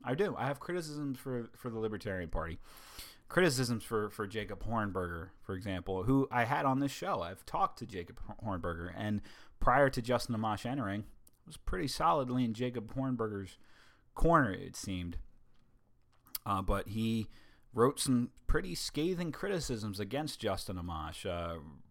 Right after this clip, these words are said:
prior to him announcing, and then when he did announce, he, he really went into full pounce mode. Uh, not very welcoming at all, which I, I understand. This is a,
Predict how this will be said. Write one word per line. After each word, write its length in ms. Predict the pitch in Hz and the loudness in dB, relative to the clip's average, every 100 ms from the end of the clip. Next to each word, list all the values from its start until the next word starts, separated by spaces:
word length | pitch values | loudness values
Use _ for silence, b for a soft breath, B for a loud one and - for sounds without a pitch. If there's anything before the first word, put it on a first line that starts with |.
| 107 110 - | -18 -12 4
prior 440 | - 117 131 139 | 6 6 4 2
to 160 | 135 123 | 0 -4
him 220 | 110 113 | -2 -2
announcing, 760 | 98 101 120 156 - 185 202 - B B B B | 0 0 0 -2 -4 -6 -6 -10 B B B B
and 160 | 117 110 | -4 0
then 220 | 113 113 | 2 2
when 120 | 117 | 0
he 120 | 110 117 | 0 -2
did 220 | 123 151 | 0 2
announce, 420 | 123 110 120 127 | 2 2 0 -2
he, 180 | 117 107 113 | -4 -6 -4
he 120 | 117 | -4
really 400 | 113 113 175 139 | -2 0 2 4
went 180 | 127 98 | 4 2
into 100 | 110 | -4
full 240 | - 139 | -6 4
pounce 420 | 123 147 170 156 | 10 10 8 -2
mode. 340 | 107 85 76 78 B B B B _ - | -6 -6 -10 -12 B B B B _ -8
Uh, 160 | 87 | -6
not 320 | 92 113 131 | -2 0 0
very 220 | 131 135 120 | 0 0 2
welcoming 500 | 120 123 127 117 107 | 0 0 0 -2 -2
at 100 | 104 | 0
all, 220 | 127 98 | 2 2
which 220 | 107 - | -2 -2
I, 200 | 135 123 135 113 - | -6 -8 -10 -14 -4
I 100 | 143 | -2
understand. 680 | 151 143 - - 147 95 98 | 0 -2 -4 0 0 0 -2
This 180 | 110 | -4
is 120 | 117 | -2
a, 120 | 113 | -2